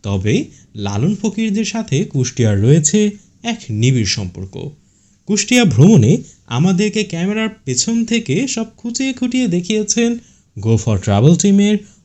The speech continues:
অন্যতম একজন ভ্রমণ রসিক ট্রাভেলার শেখ রাশেদ, এবং পুরো ভিডিওতে আমাকে শুনতে পাবেন, আমি আছি সাকিব আহমেদ। তো চলুন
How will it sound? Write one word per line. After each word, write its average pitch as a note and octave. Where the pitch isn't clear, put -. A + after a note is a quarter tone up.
অন্যতম E3
একজন G2+
ভ্রমণ E3+
রসিক B2
ট্রাভেলার A#3
শেখ C4
রাশেদ, G#2
এবং C#3
পুরো A#3+
ভিডিওতে D3
আমাকে F3+
শুনতে A2
পাবেন, E3+
আমি G3+
আছি A3+
সাকিব D3
আহমেদ। G#2
তো A2+
চলুন C#3